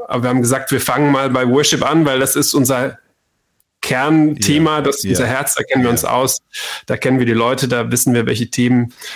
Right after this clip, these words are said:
Speaker 1: das Land beschäftigt. Ähm, aber ich sag mal, die große Vision ist wesentlich größer,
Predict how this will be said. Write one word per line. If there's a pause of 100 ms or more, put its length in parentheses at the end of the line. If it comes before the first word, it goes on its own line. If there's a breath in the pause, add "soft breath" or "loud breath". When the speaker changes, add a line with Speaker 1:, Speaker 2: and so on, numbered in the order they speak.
(140 loud breath)
Speaker 1:
das
Land
beschäftigt. (120)
Ähm, (280)
aber
ich
sag
mal,
die
große
Vision
ist
wesentlich
größer,